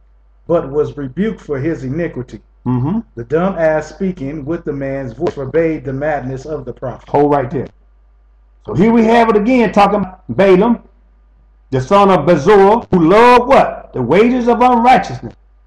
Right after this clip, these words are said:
Speaker 2: It's the same one he was talking about earlier, in the earlier scriptures. He got paid a lot of money. He went from kingdom to kingdom to kingdom. And eventually he got killed when we were fighting against Moab. He ended up dying, and we ended up taking him out.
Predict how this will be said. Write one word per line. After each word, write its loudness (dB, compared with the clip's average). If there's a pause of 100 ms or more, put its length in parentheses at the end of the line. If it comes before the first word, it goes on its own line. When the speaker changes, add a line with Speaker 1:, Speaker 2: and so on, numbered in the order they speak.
Speaker 2:
It's -8
the -10
same 0
one 4
he 2
was 0
talking 0
about 2
earlier, 2 (480)
in 0
the 0
earlier 4
scriptures. -4 (540)
He 4
got 6
paid 4
a 2
lot 4
of 0
money. 4
He 0
went 0
from -4
kingdom 2
to 0
kingdom -2 (160)
to -10
kingdom. 0
And -4
eventually 0
he 0
got -2
killed 0 (200)
when -2
we 0
were 0
fighting 0
against 0
Moab. 2 (160)
He 2
ended 2
up -6
dying, 2
and 0
we 0
ended 2
up -12
taking 0
him 0
out. -2